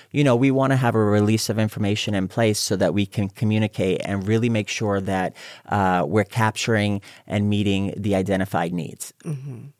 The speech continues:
Speaker 2: Okay. So you brought up, uh, guardianship.
Speaker 1: Yes.
Speaker 2: Can you please explain guardianship? Because often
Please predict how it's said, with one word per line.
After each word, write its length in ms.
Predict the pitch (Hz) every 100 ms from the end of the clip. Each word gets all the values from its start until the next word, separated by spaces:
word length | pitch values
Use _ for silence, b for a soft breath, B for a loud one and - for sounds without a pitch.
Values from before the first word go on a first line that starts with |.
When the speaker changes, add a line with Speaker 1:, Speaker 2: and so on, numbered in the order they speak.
| _ _ _ _ _ -
Speaker 2:
Okay. 380 | 277 - 180 180 - _ b b b b
So 400 | - 294 269 262 - _
you 160 | - 254
brought 300 | 294 330 359
up, 360 | 269 240 233 _ _
uh, 440 | 185 175 160 147 135 -
guardianship. 760 | 160 139 117 110 - - - _ -
Speaker 1:
Yes. 580 | 104 101 92 - - - b b b b b b b b _ _ _ _ _ -
Speaker 2:
Can 200 | 277 302
you 100 | 330
please 420 | 320 330 330 330
explain 500 | 285 - - 254 226
guardianship? 680 | 214 208 190 160 151 143 110 -
Because 320 | 208 214 208 -
often 800 | 262 311 330 208 160 135 160